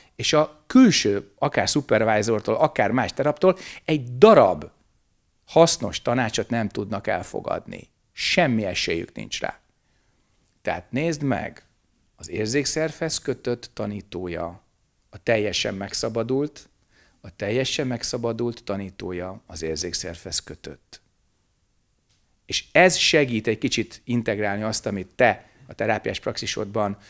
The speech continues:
a gondolat által, a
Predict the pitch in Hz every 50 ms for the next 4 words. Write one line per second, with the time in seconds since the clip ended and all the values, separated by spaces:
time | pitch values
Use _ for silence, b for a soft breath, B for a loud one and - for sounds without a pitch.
0 | b b b b b - 107 95 95 - - _ - 120 113 120 123 123 120 113
1 | 110 107 - - 98 101 98 - - - 101 98 98 95 101 - b b b b
2 | b b - - 90 87 90